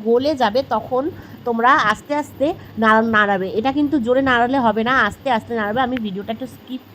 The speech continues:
আহ, মানে স্পিডটা বাড়িয়ে দিয়েছিলাম। দেখবে বন্ধুরা, পানিটা যখন শুকিয়ে যাবে আস্তে আস্তে, তখন কিন্তু আরেকটু চিনি দেবে, মানে পানিটা যখন দেখবে টেনে নিচ্ছে, তখন নিয়ে নেবে আর এক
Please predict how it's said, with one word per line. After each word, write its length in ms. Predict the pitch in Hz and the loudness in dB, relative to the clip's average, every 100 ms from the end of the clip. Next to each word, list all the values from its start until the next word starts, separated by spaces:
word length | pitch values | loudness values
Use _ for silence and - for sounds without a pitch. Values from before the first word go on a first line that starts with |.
| - 143 | -14 -8
আহ, 80 | 190 | -6
মানে 180 | 202 208 - - - - | -4 -8 -10 -14 -16 -12
স্পিডটা 340 | - 294 320 | 0 4 8
বাড়িয়ে 300 | 240 220 226 | 10 8 6
দিয়েছিলাম। 500 | 226 220 180 208 247 330 - - - 214 | 0 -2 -2 0 0 0 -10 -14 -10 0
দেখবে 320 | 294 269 359 | 0 2 4
বন্ধুরা, 400 | 359 320 311 294 | 6 6 8 6
পানিটা 560 | - 254 254 302 311 | 8 6 6 4 2
যখন 360 | 240 247 247 294 - - - - | 4 2 2 0 -2 -14 -20 -14
শুকিয়ে 320 | 269 - 339 | -8 0 4
যাবে 220 | 277 214 | 6 6
আস্তে 340 | 233 208 - 240 | 6 2 2 2
আস্তে, 320 | 175 - 269 - - - - | 0 0 -6 -6 -14 -20 0
তখন 280 | 262 262 294 | 2 2 0
কিন্তু 260 | 311 302 370 - | -2 0 0 4
আরেকটু 460 | 233 339 - - | 4 4 2 -6
চিনি 240 | 381 269 220 | 0 2 4
দেবে, 220 | 170 151 - - - | 2 2 -6 -14 -8
মানে 140 | 240 | -6
পানিটা 360 | 247 226 254 294 | 0 2 2 2
যখন 260 | 294 302 | 2 2
দেখবে 180 | 294 294 | 0 -2
টেনে 300 | 277 262 285 | -2 -2 0
নিচ্ছে, 440 | 302 202 - 262 359 - - - | 0 -2 -4 -4 -4 -6 -18 2
তখন 300 | 247 240 330 | 2 4 4
নিয়ে 220 | 277 254 | 4 4
নেবে 160 | 262 320 | 4 6
আর 200 | 285 214 | 6 6
এক 120 | 220 | 2